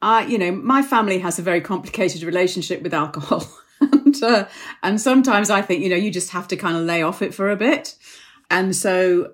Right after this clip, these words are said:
yeah, I think the alcohol-free beer is, um, you know,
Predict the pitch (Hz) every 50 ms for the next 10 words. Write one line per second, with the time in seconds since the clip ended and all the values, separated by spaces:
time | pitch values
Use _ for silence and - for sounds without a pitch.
0 | _ _ - 202 214 180 147 - - - 202 208 208 - 247 226 - 208 202 196
1 | 190 190 190 - 180 180 180 175 170 147 - 175 170 165 147 180 180 180 160 143
2 | 139 135 - 170 170 165 160 151 - - - - - 170 160 156 156 151 156 156
3 | 151 - - 175 165 156 147 147 143 143